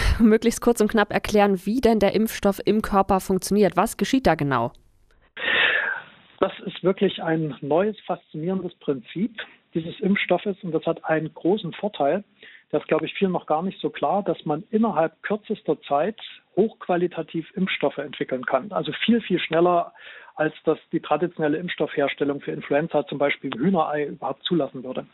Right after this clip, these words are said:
Speaker 2: Ich muss jetzt ein bisschen weiter ausholen. In einer Zelle gibt es einen Bauplan, das ist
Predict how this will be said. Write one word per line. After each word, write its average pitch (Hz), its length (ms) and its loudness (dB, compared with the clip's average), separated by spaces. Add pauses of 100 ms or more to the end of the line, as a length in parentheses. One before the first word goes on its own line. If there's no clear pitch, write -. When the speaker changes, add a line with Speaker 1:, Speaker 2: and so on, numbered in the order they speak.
(600)
Speaker 2:
Ich - 80 -14
muss 185 140 2
jetzt - 180 0
ein 156 80 -6
bisschen 160 280 -4
weiter 175 320 0
ausholen. 190 560 -2 (800)
In 170 380 2 (160)
einer 160 360 2
Zelle 202 340 0
gibt - 220 -10
es 180 120 -6
einen 147 240 -6
Bauplan, 185 600 0
das 170 180 -8
ist 185 120 -16